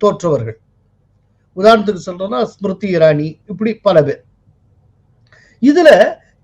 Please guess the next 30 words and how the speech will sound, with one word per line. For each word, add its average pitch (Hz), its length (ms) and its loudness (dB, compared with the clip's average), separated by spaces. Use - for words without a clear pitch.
தேர்தலில் 359 680 2
தோற்ற 359 400 2
ஒரே 277 220 8
ஒருவருக்கு 247 440 0
மட்டும் - 300 -4
இந்த 254 200 2
முறை 269 280 4
வாய்ப்பு 220 340 4
வழங்கி 170 360 0
இருக்கிறார் 180 440 -4
மோடி. 123 200 -8
அது 180 100 -2
யார் 247 240 2
அப்படின்னா 143 340 -8
தமிழகத்தை 208 540 4
சேர்ந்த 214 240 -6
எல் 175 160 -4
முருகன். 131 320 -6
இதற்கு 190 320 -2
முன்னால 233 400 0
அவர் 196 140 -2
எம் 185 120 -2
எல் 247 140 0
ஏ 233 40 8
தேர்தலில் 175 520 -2
தோற்றார், 165 380 0
அவர் 214 240 4
மத்திய 165 300 2
அமைச்சர் 147 320 -2
ஆக்கப்பட்டார். 117 580 -10